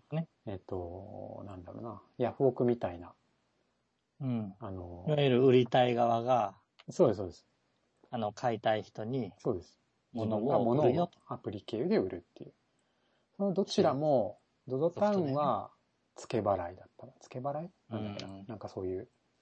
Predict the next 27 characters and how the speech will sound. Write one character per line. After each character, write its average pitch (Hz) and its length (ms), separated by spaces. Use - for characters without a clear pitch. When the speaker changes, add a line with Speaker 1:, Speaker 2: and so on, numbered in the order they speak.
Speaker 1:
て 117 420
や 110 120
り 110 80
出 110 140
し - 60
た 107 100
よ 101 100
ね。 139 240
Speaker 2:
は 104 220
い。 - 20
メ 117 160
ル 160 80
カ 170 180
リ 160 100
も 151 120
確 - 220
か - 100
付 - 240
け 87 60
払 87 240
い 104 160
み 101 100
た 85 140
い 87 60
な。 82 180
Speaker 1:
う 107 60
ん。 98 320